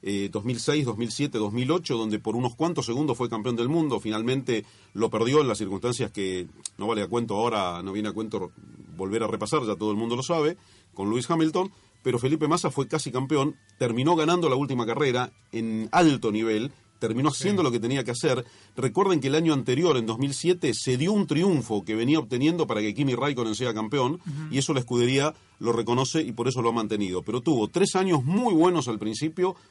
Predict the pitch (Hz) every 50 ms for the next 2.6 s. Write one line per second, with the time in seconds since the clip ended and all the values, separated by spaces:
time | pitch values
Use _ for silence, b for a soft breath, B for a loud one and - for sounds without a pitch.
0 | b b b b - 110 - - 151 160 147 - 139 147 147 151 147 139 131 117
1 | 127 147 151 143 135 131 131 135 139 147 151 151 156 143 117 104 90 101 101 113
2 | 120 110 98 92 82 82 78 101 117 135 156